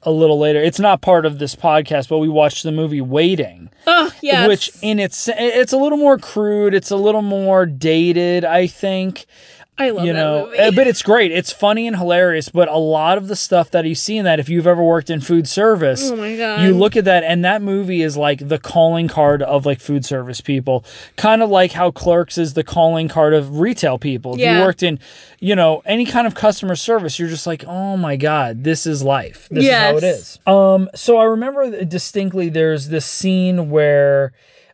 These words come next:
Speaker 1: Dante is painting Veronica's nails, and they kinda
Speaker 2: Oh,
Speaker 1: get
Speaker 2: yeah!
Speaker 1: Yeah, I
Speaker 2: That
Speaker 1: like,
Speaker 2: was
Speaker 1: yeah.
Speaker 2: cute, yeah.
Speaker 1: And they kinda had the, that's, that was the beginning of the end. This was the beginning
Speaker 2: Yeah.
Speaker 1: of the main thing, was
Speaker 2: Yeah.
Speaker 1: because they started having this conversation about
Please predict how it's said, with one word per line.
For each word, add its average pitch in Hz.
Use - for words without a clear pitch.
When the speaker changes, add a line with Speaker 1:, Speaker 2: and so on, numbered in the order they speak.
Speaker 1:
Dante 165
is 151
painting 165
Veronica's 151
nails, 147
and 165
they 165
kinda 202
Speaker 2:
Oh, 640
Speaker 1:
get 659
Speaker 2:
yeah! 719
Speaker 1:
Yeah, 415
I -
Speaker 2:
That 208
Speaker 1:
like, -
Speaker 2:
was 196
Speaker 1:
yeah. 185
Speaker 2:
cute, 120
yeah. 247
Speaker 1:
And 196
they 208
kinda 240
had 233
the, 185
that's, 214
that 220
was 254
the 220
beginning 175
of 165
the 147
end. 147
This -
was 202
the 202
beginning 262
Speaker 2:
Yeah. 226
Speaker 1:
of 151
the 160
main 156
thing, 190
was 156
Speaker 2:
Yeah. 214
Speaker 1:
because 147
they 156
started 160
having 160
this 143
conversation 175
about 156